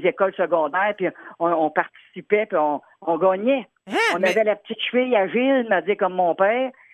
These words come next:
Speaker 1: puis on avait, on aimait ça, on a la musique dans le corps. Pas
Speaker 2: Hein ?
Speaker 1: juste une, pas juste une voix pour parler aux gens, pas juste, mais la musique dans le corps.
Speaker 2: Hey,
Speaker 1: On
Speaker 2: non,
Speaker 1: vit
Speaker 2: mais
Speaker 1: à
Speaker 2: c'est
Speaker 1: ça, là, c'est hallucinant, c'est malade, là.
Speaker 2: Mais ça, c'est donc bien intéressant. Vous faisiez du rock'n'roll comme, euh, comme dans Grease, là,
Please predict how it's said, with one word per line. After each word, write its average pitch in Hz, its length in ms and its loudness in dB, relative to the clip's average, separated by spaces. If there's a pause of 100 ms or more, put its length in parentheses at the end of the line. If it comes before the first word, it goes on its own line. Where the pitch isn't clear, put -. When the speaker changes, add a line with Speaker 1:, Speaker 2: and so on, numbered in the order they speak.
(120)
Speaker 1:
puis 196 140 0
on 190 160 0
avait, 190 400 0
on 196 160 -2
aimait 208 380 -2 (100)
ça, 247 80 0
on 226 100 2
a 190 160 -2
la 196 60 -10
musique 214 340 -4
dans 220 100 0
le 185 160 -4
corps. 226 500 -2 (420)
Pas 262 180 4
Speaker 2:
Hein ? 269 100 -2
Speaker 1:
juste 277 200 -4
une, 190 280 -2 (100)
pas 277 140 4
juste 285 240 -6
une 226 200 0
voix 220 480 0
pour 226 160 -4
parler 208 300 0
aux 202 180 2
gens, 208 200 -2 (320)
pas 262 120 4
juste, 277 200 -2 (280)
mais 214 120 2
la 226 160 0
musique 226 440 -4
dans 240 120 0
le 233 120 -8
corps. 240 380 -2 (460)
Speaker 2:
Hey, 285 100 6
Speaker 1:
On 294 40 4
Speaker 2:
non, 349 120 0
Speaker 1:
vit 285 60 -2
Speaker 2:
mais 240 160 -2
Speaker 1:
à 226 40 2
Speaker 2:
c'est 196 160 -4
Speaker 1:
ça, 277 160 0
là, 233 240 -2
c'est 208 240 0
hallucinant, 202 720 -2
c'est 185 100 -2
malade, 185 400 0
là. 151 140 -4 (240)
Speaker 2:
Mais 185 120 -16
ça, 370 120 -4
c'est 262 140 -8
donc 208 180 -4
bien 277 120 0 (100)
intéressant. 190 480 -4
Vous 233 60 -8
faisiez 226 320 -6
du 254 80 -10
rock'n'roll 233 520 -4
comme, 311 180 -4
euh, 220 200 2
comme 311 160 -4
dans 240 220 0
Grease, 381 560 -6
là, 415 60 -8